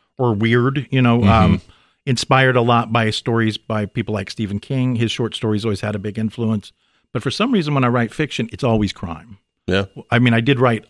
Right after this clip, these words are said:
Speaker 1: a comedy, um, which was really goofy. It was about Elvis Presley as a C I A assassin, which was kind of fun. Um, but crime is pretty much my, my, my bread and butter. And
Speaker 2: Okay.
Speaker 1: so as far as the one to pick, uh, you know, um,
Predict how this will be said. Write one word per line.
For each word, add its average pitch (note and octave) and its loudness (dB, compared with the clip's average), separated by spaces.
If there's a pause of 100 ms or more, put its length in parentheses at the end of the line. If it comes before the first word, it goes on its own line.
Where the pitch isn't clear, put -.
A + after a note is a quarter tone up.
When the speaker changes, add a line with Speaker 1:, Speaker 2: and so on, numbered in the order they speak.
(160)
Speaker 1:
a A#2 0
comedy, A#2+ -2
um, G2 -8 (460)
which G#2+ -4
was G#2+ 0
really A2 2
goofy. G2+ -4
It G2 -10 (280)
was - -8
about C3 2
Elvis B2+ 2
Presley B2 0
as G#2+ 0
a G2+ -6
C A2+ -2
I G#2+ -2
A G#2 -4
assassin, C3 -6 (220)
which A3+ -4
was A3+ -4 (220)
kind F#3 4
of B2+ 0
fun. A#2 0
Um, A2+ 2 (720)
but D#3 -2
crime E3+ 4
is G#2+ -2
pretty A2+ -2
much G#2 -2
my, G#2 -2 (240)
my, G2+ -6
my F#2 -12
bread F2 -16
and E2+ -16
butter. F2 -14
And A2+ 2
Speaker 2:
Okay. F2 2 (380)
Speaker 1:
so - 0
as D3+ 4
far A#3+ 4
as G3 0
the F3 0
one D3+ 4
to B2+ 2
pick, C#3+ -2
uh, B2 0
you B2+ 0
know, A2 0 (120)
um, G2+ 0